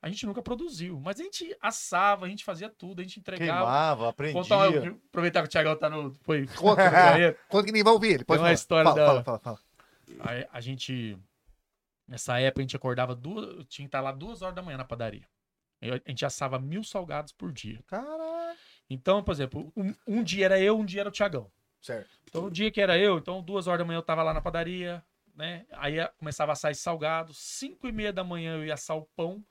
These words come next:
Speaker 1: seis horas da manhã o Thiagão chegava pra abrir a padaria e
Speaker 2: Pra já
Speaker 1: eu,
Speaker 2: soltar o
Speaker 1: e
Speaker 2: pão.
Speaker 1: eu já tava com mil salgados carregados numa Fiorino.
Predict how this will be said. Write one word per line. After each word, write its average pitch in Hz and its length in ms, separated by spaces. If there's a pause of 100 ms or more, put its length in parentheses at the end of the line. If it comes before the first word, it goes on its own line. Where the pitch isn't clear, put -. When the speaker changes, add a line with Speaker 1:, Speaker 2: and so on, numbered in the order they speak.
(160)
Speaker 1:
seis 196 440
horas 170 180
da 170 80
manhã 160 160
o 165 60
Thiagão 160 260
chegava 147 340
pra 151 120
abrir 151 300
a 262 40
padaria 180 540 (1120)
e 180 60
Speaker 2:
Pra 175 100
já 185 80
Speaker 1:
eu, 202 80
Speaker 2:
soltar 127 320
o 190 40
Speaker 1:
e 190 40
Speaker 2:
pão. 202 100
Speaker 1:
eu 220 60
já 214 100
tava 202 320
com 202 140
mil 220 260
salgados 190 480
carregados 165 520
numa 160 160
Fiorino. 160 420